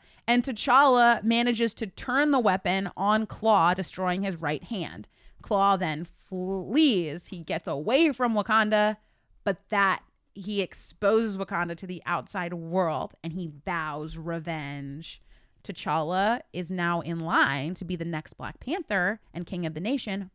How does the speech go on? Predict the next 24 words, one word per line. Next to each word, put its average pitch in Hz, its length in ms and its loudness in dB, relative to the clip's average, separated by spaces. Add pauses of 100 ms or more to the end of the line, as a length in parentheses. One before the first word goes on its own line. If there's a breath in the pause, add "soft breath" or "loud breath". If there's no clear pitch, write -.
but 302 200 2 (240)
his - 260 -10
uncle 240 380 2
takes - 280 -6
the 190 100 -14
seat, - 300 -6
and 180 120 -6
he 170 80 -6
sits 202 240 -4
there 170 180 -2
until 170 300 -8
T'Challa 160 480 -4
is 147 100 -8
fully 156 300 -8
ready. 202 540 2 (280)
T'Challa 147 380 -4
goes 131 200 -8
away. 226 300 2
This 196 140 -2
is 202 140 -6
very 165 240 -4
Lion 143 360 -6
King - 220 -14
now. - 220 -12